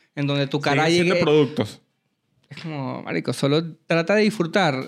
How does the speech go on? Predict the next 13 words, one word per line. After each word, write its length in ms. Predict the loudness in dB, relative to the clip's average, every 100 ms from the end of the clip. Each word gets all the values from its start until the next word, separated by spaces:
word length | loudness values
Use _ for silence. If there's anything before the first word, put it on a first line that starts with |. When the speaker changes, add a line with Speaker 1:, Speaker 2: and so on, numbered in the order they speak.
| -12
Speaker 1:
la 800 | -12 -8 -8 -10 -12 -2 -2 -2
poquita 300 | -4 0 0
esencia 500 | 2 2 2 2 4
de 100 | 4
lo 120 | 4
bonito 480 | 4 4 4 2 0
que 80 |
sigue 580 | 0 0 0 0 -2 -10 _ -2
habiendo 280 | 2 2 2
en 80 |
el 100 | 2
deporte. 560 | 2 2 2 0 0 -4 -6 -4
Como, 200 | 0